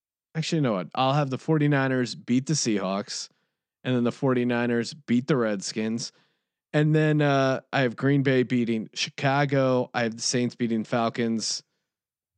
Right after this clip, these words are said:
Green Bay beating Saints, Green Bay beating San Francisco, Green Bay beating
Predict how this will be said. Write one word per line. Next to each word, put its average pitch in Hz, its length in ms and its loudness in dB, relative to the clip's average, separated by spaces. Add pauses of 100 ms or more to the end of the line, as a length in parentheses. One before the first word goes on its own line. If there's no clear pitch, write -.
Green 156 240 4
Bay 139 200 2
beating 123 340 0
Saints, 135 600 -2
Green 131 320 2
Bay 117 360 2
beating 113 420 0
San 117 200 -2
Francisco, 117 600 -2
Green 120 320 0
Bay 113 320 0
beating 107 580 -2